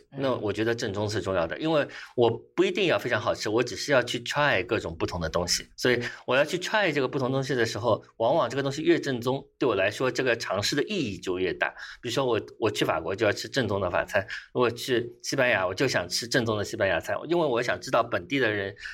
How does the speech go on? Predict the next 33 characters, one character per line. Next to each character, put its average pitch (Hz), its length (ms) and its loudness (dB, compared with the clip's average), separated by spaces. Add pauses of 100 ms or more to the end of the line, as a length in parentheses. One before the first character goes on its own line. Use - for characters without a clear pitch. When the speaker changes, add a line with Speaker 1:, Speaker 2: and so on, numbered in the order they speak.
Speaker 2:
他 - 140 -2
们 127 300 -2
真 190 160 0
正， 180 240 -2 (200)
这 - 80 -6
是 - 120 2
本 95 240 -2
地 151 100 -2
的 127 160 2
人， 107 320 -4
他 139 140 2
如 113 240 0
何 101 180 0
真 151 160 -2
正 160 160 -2
的 101 80 0
生 175 220 -2
活 - 160 0
的， - 100 0 (240)
那 120 140 0
这 120 220 -2
个 135 80 0
东 110 160 -2
西 117 120 -4
是 110 140 -6
正 113 180 0
宗 104 160 0
是 104 140 -4
重 92 160 -4
要 - 140 4
的。 - 120 -10 (300)
因 139 160 0
为 127 180 0